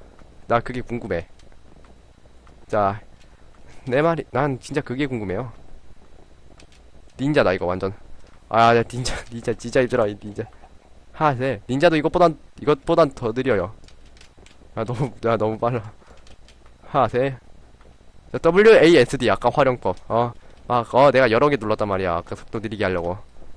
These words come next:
어, 뭐야, 이거. 이거 뭐야, 이거. 자, 아, 진짜. 아, 손, 발, 발에, 아, 발에 지났다. 큰일 났다. <laughs> 녹화 도중에 발이 지났어요.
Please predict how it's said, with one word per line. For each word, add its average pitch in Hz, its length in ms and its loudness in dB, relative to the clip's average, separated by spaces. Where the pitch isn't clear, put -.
어, 113 100 -4
뭐야, 127 240 2
이거. 131 280 4
이거 135 100 0
뭐야, 156 200 2
이거. 147 140 -2
자, 127 220 2
아, 127 300 2
진짜. 117 320 -6
아, 123 120 2
손, 143 220 0
발, 127 200 4
발에, 135 280 2
아, 120 140 4
발에 127 220 2
지났다. 120 360 0
큰일 - 140 -2
났다. - 180 -2
<laughs> - 200 -20
녹화 139 200 -2
도중에 123 280 2
발이 120 200 0
지났어요. 107 480 0